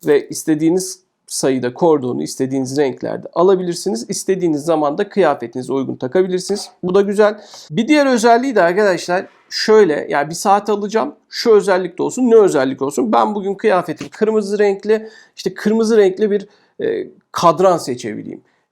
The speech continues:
Klasik giyindim, klasiğe uygun bir kadran seçebileyim vesaire diyorsanız bu da onu karşılayabilen akıllı saatlerden. Bir diğeri de ya evet akıllı saate ihtiyacım var, onu kullanmak istiyorum ama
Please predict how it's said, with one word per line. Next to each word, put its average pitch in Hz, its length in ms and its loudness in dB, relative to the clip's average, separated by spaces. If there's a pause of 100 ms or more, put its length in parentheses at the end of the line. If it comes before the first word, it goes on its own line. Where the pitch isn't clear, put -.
Klasik 240 480 2
giyindim, 185 380 2
klasiğe 202 420 0
uygun 175 360 2
bir 190 140 0
kadran 160 380 0
seçebileyim 135 540 -4
vesaire 190 400 0
diyorsanız 233 480 -2 (360)
bu 392 100 4
da 302 40 2
onu 196 220 4
karşılayabilen 151 760 0
akıllı 123 340 -6
saatlerden. 175 720 -4
Bir 349 120 4
diğeri 208 320 2
de 220 180 -2 (520)
ya 180 140 2
evet 240 240 4
akıllı 294 340 0
saate 190 360 0
ihtiyacım 165 640 0
var, 170 200 -2
onu 233 220 0
kullanmak 165 520 -2
istiyorum 214 360 0
ama 185 260 2